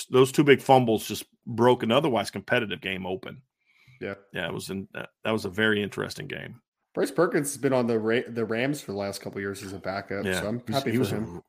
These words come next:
Speaker 1: really good college quarterback, man. I, I enjoyed watching him play a ton.
Speaker 2: Next question is from Jordan Schreiber. Says, "Who wins the second starting j-, starting guard job when the season opens? Andrew Kristofic or Rocco Spindler?"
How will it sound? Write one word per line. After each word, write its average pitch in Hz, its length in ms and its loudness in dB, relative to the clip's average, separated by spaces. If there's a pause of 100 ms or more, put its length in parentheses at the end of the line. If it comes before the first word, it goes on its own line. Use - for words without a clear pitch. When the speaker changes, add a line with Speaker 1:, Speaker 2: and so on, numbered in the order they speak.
(300)
Speaker 1:
really 107 280 6
good 92 180 -2
college 92 280 -4
quarterback, 87 440 -8
man. 82 280 -10
I, 101 280 0
I 107 160 0
enjoyed 95 380 -2
watching 90 320 -6
him 87 120 -8
play 85 200 -10
a - 40 -16
ton. - 300 -12 (1300)
Speaker 2:
Next 135 280 -2
question 123 480 2
is 120 240 4
from 131 560 6
Jordan 107 280 2
Schreiber. 175 640 4
Says, 117 280 0
"Who 180 140 4
wins 160 400 4
the 131 100 -4
second 139 340 0
starting 127 440 0 (120)
j-, - 220 -6
starting 147 360 2
guard 135 640 4
job 135 460 4
when 139 160 2
the 120 40 -4
season 139 400 -2
opens? 104 500 0
Andrew 143 320 0
Kristofic 165 560 2 (100)
or 139 240 4
Rocco 151 480 0
Spindler?" 147 720 -10